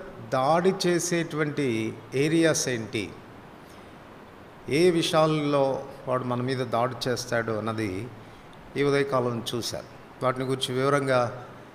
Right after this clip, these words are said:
మీరు ఒకవేళ వినాలని అంటే, ఇంటికి వెళ్ళిన తర్వాత వినవచ్చు ఆన్లైన్లో. అయితే, మీకు టూటి-, టూకీగా జ్ఞాపకం చేస్తా ఉన్నాను. ఇరవై తొమ్మిదో వచనం ప్రకారంగా వాడు మనల్ని చీకటిలోనికి తీసుకుని వెళ్తాడు.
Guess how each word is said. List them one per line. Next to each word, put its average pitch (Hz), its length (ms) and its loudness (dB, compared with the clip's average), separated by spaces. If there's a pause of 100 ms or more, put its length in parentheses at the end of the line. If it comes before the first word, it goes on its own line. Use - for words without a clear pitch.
(240)
మీరు 117 200 -2
ఒకవేళ 110 560 0 (220)
వినాలని 110 440 -4
అంటే, 123 560 -4
ఇంటికి 113 220 -6
వెళ్ళిన 110 220 -2
తర్వాత 107 320 -4
వినవచ్చు 120 640 -2
ఆన్లైన్లో. 110 560 -2 (840)
అయితే, 127 180 0
మీకు 120 440 -2
టూటి-, 160 440 -4
టూకీగా 170 400 4
జ్ఞాపకం 127 540 0
చేస్తా 117 300 0
ఉన్నాను. 104 460 -2 (360)
ఇరవై 151 200 4
తొమ్మిదో 170 420 4
వచనం 147 300 2
ప్రకారంగా 104 800 -2 (540)
వాడు 107 600 2 (380)
మనల్ని 113 500 -2
చీకటిలోనికి 143 1080 0
తీసుకుని 92 420 -8
వెళ్తాడు. 78 400 -10